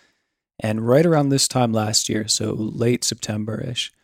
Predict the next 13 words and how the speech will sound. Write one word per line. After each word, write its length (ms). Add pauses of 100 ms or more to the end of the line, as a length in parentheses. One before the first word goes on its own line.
(220)
I 800
connected 340
with 140
him, 320
and 240
he 160
invited 400
my 160
daughter, 560
my 160
wife, 320
and 80
I 260